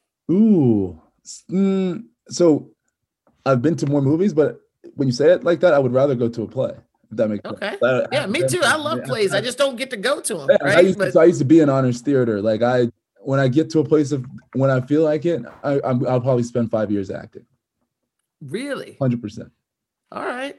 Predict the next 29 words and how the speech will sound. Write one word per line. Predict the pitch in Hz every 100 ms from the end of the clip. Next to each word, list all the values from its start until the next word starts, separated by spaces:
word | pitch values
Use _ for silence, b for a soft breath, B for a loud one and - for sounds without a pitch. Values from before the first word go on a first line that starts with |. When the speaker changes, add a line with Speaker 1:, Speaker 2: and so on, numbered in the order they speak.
| _
Speaker 2:
Let | - 247
me, | 277 -
let | 254
me | 277
know. | 277 277 175 -
Let | - 240
me | 262
know. | 262 170 -
All |
right. | 220 208 -
Speaker 1:
<laughs> |
Speaker 2:
Chocolate | 262 262 277
milk | 247 262 254
or |
white | 226 220 180
milk? | 175 160 _ _
Speaker 1:
Chocolate | 143 127 110
milk. | - - _ _ _
Speaker 2:
Hoodie | - 339 339 349
or | 269 240
suit? | - 285 208 - 139 _ _ _ _ _
Speaker 1:
Hoodie. | - 127 101 - _ _ _ _ _ _ _ -
Speaker 2:
Dog | 214 233 247
or | 240
cat? | 233 190 123 - _ _ _ _
Speaker 1:
Dog. | - 113 57 _ _ _ _ _ _ _ _ -
Speaker 2:
Bath | 196 247 269
or | 240
shower? | - 196 139 - -